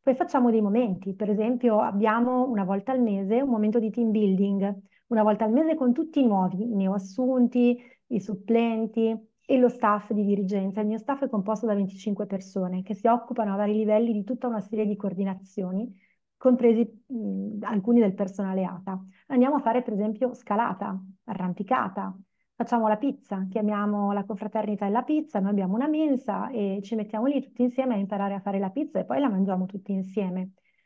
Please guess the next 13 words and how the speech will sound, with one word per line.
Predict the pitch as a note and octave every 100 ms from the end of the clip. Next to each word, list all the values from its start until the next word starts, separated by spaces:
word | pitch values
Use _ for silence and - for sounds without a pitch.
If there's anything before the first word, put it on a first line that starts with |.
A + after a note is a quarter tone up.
| _
Con | - A#3+
i | A#3
ragazzi | A3+ C4+ D4+
facciamo | D#4 - G#3+ G#3+
delle | G#3
serate | G3+ G#3 G3 G3
a |
tema, | G3 D4 G#3 F#3 F#3+ - _ _ _
per | A3
cui | A#3 A#3+
per | G#3
esempio | F#3+ A3 A#3+ B3+
facciamo | G#3+ - G#3 G3+ G3+ G3+